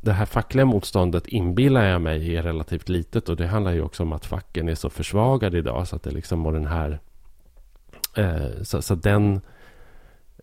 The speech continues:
Ja, man, man kan väl säga att arbetsgivarna har ju också vunnit den här kampen lite grann.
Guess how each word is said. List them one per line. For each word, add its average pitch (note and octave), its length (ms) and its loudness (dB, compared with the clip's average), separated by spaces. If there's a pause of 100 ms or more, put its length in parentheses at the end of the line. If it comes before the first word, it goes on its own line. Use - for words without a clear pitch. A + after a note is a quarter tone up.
(360)
Ja, C#2 140 -10 (300)
man, G2 200 0
man G2+ 120 2
kan G#2 120 0
väl F2+ 60 2
säga E2+ 200 2
att D#2+ 80 -4
arbetsgivarna G#2 720 2
har F2 160 2
ju D#2+ 120 0
också D#2 520 -4 (340)
vunnit F#2+ 1040 -4 (480)
den F2 140 0
här D2 140 -8
kampen D#2 500 -6
lite D#2+ 220 -4
grann. D2+ 260 -4